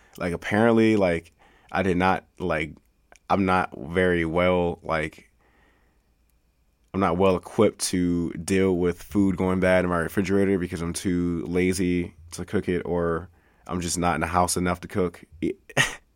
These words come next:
So, uh, moral of the story, like, being broke, it sucks, man, but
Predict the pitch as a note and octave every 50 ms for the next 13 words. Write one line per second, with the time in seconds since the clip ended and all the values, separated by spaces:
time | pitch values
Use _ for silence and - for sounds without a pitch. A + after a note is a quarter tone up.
0 | _ _ _ - - - - - - - - - - - - - G#2 G2+ G2 F#2+
1 | F2+ F2+ F2 D#2 - - - - - - - - - - - G#2+ G2+ G2+ A2+ B2
2 | C3 B2 G#2+ - - - A2 A#2+ B2+ A#2+ G#2+ F#2+ F2+ E2 D2 D#2 F2 - F2+ G2
3 | A2+ A#2 G#2+ F2+ F#2+ A2 A#2+ G#2 - F2+ F#2 - - - G#2 A2+ A2+ - - -
4 | E2+ E2 D#2+ D#2+ D2+ D2+ D2 C2 -